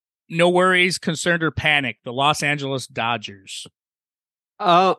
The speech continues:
Speaker 2: I'm gonna go with concerned right now, just for the, the sheer fact. I'm not panicking yet because you're still holding on to a wild card spot, but I don't think going into the year they expected at this point in the season to be third place in the, uh, A L West, where they pretty much just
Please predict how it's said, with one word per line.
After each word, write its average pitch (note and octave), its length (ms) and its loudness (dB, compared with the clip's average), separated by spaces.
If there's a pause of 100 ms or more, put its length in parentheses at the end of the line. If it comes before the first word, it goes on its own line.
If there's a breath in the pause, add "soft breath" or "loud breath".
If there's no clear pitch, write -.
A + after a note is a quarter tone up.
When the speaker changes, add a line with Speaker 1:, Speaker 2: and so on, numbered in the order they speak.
(280)
Speaker 2:
I'm F3 160 -2
gonna C4+ 180 -2
go F#3 200 4
with D#3+ 160 2
concerned C#3 680 -4
right F#2+ 240 -4
now, F#2 260 -6
just G2+ 260 -10
for B2+ 100 -6
the, G#2+ 300 0
the F#2+ 160 -6
sheer G#2 380 -4
fact. G2 380 0
I'm G#2 100 0
not B2 260 2
panicking A#2+ 600 0
yet G2 260 -2
because F#2 320 -8
you're F#2 100 -6
still G2+ 580 -2 (420)
holding G#2+ 340 4
on G2+ 200 4
to F#2+ 160 0
a F2+ 60 2
wild F2+ 460 2
card E2+ 340 -10
spot, E2+ 420 -4
but E2 240 -6 (280 soft breath)
I A2+ 60 0
don't B2 140 4
think B2+ 160 2
going A2 280 4
into G2+ 180 0
the F#2 100 -4
year F#2+ 320 0
they E2+ 160 0
expected F2 540 -2
at E2 160 -8
this F2+ 160 0
point F#2 200 2
in C#2+ 40 2
the D2+ 60 -2
season E2+ 340 0
to E2 60 -4
be E2 180 -6
third F2 340 -4
place F2 460 2
in E2 140 -2
the, D#2+ 220 -2
uh, D#2 160 2
A F2 160 4
L D#2+ 240 2
West, E2 400 -2
where E2 120 -10
they D#2 100 -10
pretty E2 220 -12
much D#2+ 180 -8
just D#2 160 -6